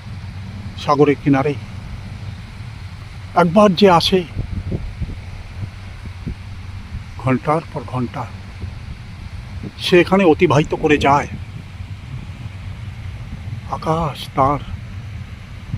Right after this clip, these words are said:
সৌন্দর্য এখানে যেমন ছড়িয়ে দিয়েছে, সাগর তার সৌন্দর্যকেও এখানে ছড়িয়ে দিয়েছে। সাগরের কিনারা তার সৌন্দর্যকে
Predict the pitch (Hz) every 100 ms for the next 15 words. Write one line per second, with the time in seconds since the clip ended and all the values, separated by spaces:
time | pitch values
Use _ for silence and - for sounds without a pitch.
0 | - - 147 139 123 139 123 139 120 127
1 | 135 143 139 - 135 131 120 131 123 -
2 | - - - - - - - - - -
3 | - - - - 151 190 196 - 185 156
4 | - 160 156 131 156 156 151 135 139 -
5 | 139 131 123 127 117 - 117 - - -
6 | - - - - - - - - - -
7 | - - - 160 175 165 - 156 160 160
8 | - - - - - - - - - 156
9 | 190 - 151 143 143 131 139